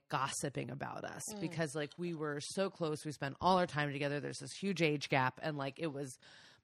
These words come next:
Speaker 1: a really weird, but, like, we weren't actually, like, dating or anything, you know, but
Speaker 2: Yeah.
Speaker 1: we spent all of our time together, but it was weird, you know?
Speaker 2: Yeah.
Speaker 1: So I don't know. I was just like, it's I just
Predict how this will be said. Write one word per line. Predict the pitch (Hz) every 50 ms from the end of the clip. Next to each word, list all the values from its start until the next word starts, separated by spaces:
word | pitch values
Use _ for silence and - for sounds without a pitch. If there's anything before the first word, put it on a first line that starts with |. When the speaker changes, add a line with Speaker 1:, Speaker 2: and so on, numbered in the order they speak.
| _ -
Speaker 1:
a | 175
really | 170 165 175 196 202 196 190 185
weird, | 170 151 139 135 135 160 175 170 165 160 151 - - -
but, | 190 -
like, | - 170 143 131
we | 165 165
weren't | 156 165 170 165 - -
actually, | 151 156 - - - - 165 156 147 139 127 -
like, | - 151 139 - 143 127
dating | - 147 147 151 147 143 135
or | 131 104 110
anything, | 95 95 95 131 - - - - - -
you | - 165
know, | 151 139 135 131
but | 131 156 147 196
Speaker 2:
Yeah. | 208 208 208 196 185
Speaker 1:
we |
spent | 175 156 143 - -
all | 147 147 143 156 151 151
of | 143 135
our | 143 127
time | 120 - - 139 139 139 139 127
together, | 131 127 120 113 - - - - - - - - _
but | - 170 165
it | 151
was | 170 165 170 139
weird, | 147 135 151 196 185 151 98 98 95 - - - -
you | 180 170
know? | 147 220
Speaker 2:
Yeah. | 220 254 247 220 196 180 165 165 151
Speaker 1:
So | - - - - - - - - -
I | 370
don't | 427 415 392
know. | 392 294 202
I | 170 185 208
was | 226 208
just | 233 247 - -
like, | 220 202 - - - 214 - - - - - - - - - - - - - - - -
it's | - 226 220 - - - - - - - - - - - - - - - - - - 214
I | 214
just | 220 - 247 240